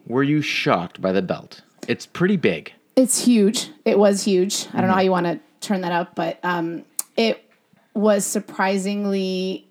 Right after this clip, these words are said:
Speaker 2: light,
Speaker 1: Okay.
Speaker 2: which is nice that I can kinda, you know, wear it around the city and let people know that, um, I've won and
Speaker 1: Let 'em know what's up.
Speaker 2: everybody know that, you know, I, I'm the best and
Speaker 1: Yeah.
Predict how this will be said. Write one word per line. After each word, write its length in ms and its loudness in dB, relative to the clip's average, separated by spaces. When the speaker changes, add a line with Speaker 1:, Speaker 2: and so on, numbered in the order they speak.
Speaker 2:
light, 600 -2
Speaker 1:
Okay. 140 -6
Speaker 2:
which 160 0
is 160 -2
nice 300 -4
that 240 -4
I 80 -4
can 160 -6
kinda, 300 -6
you 80 -8
know, 140 -2
wear 300 0
it 80 -4
around 260 -2
the 80 0
city 340 -4
and 120 -4
let 140 -6
people 240 -8
know 220 -6
that, 360 -6
um, 460 -4
I've 140 -2
won 300 -2
and 380 -4
Speaker 1:
Let 100 4
'em 80 2
know 100 2
what's 180 2
up. 280 -2
Speaker 2:
everybody 440 -2
know 280 -2
that, 400 -4
you 100 -6
know, 300 -4
I, 380 -4
I'm 220 -2
the 80 -6
best 420 -6
and 100 -4
Speaker 1:
Yeah. 140 2